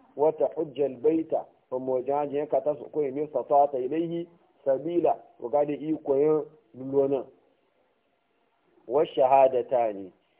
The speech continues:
Shahadatu shahada. Ba shahadatu ala wajhi Rasulullahi no. Nga yin yama fa na kaza yin shi no. Eh, daga shi uci maji, maji, uci maji musulmiya.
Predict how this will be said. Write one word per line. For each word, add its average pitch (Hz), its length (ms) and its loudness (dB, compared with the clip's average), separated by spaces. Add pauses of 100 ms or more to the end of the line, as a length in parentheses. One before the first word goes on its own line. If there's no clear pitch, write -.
(140)
Shahadatu 135 580 2
shahada. 123 440 0
Ba 135 220 -4
shahadatu 131 300 0
ala 123 160 0
wajhi 127 380 -4
Rasulullahi 110 540 -4
no. 110 220 -12 (480)
Nga 139 180 2
yin 127 140 0
yama 131 240 -2
fa 123 280 -2
na 117 240 -8
kaza 127 320 -4
yin 113 320 -10
shi 120 140 -12
no. 127 180 -10 (380)
Eh, 131 140 -6
daga 131 280 0
shi 131 140 -14
uci 117 240 -12
maji, 135 260 -8 (280)
maji, 131 220 -10
uci 123 200 -12
maji 139 220 -6
musulmiya. 110 580 -12